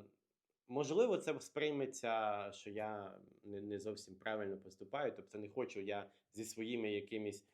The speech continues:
е, зовсім незрозумілими проблемами, е, до людей підходити, тому що ніхто не розуміє, е, як це ось переживати за іспит, е, Б два або як шукати аусбілдінг. Тобто в мене зовсім інші вже, е,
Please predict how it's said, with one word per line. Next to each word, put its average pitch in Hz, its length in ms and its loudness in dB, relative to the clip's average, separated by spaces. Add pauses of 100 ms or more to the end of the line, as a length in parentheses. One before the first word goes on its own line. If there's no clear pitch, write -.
(540)
е, 98 280 -2 (100)
зовсім 127 520 4
незрозумілими 120 920 2
проблемами, 139 640 2
е, 107 600 0 (540)
до 110 220 -4
людей 117 460 6 (280)
підходити, 170 580 0
тому 117 240 -4
що 120 120 -10
ніхто 123 320 -2
не 110 120 0
розуміє, 104 560 0 (680)
е, 98 320 -4
як 107 280 0
це 98 120 -8
ось 92 240 -6
переживати 104 680 0
за 98 140 -2
іспит, 98 580 -4
е, 95 480 -8
Б 110 160 0
два 131 420 2
або 104 140 -4
як 113 160 2
шукати 110 420 -2
аусбілдінг. 107 920 -2 (240)
Тобто 110 280 -4 (160)
в 127 40 -8
мене 160 300 6
зовсім 151 400 4
інші 131 260 0
вже, 110 180 0
е, 107 480 2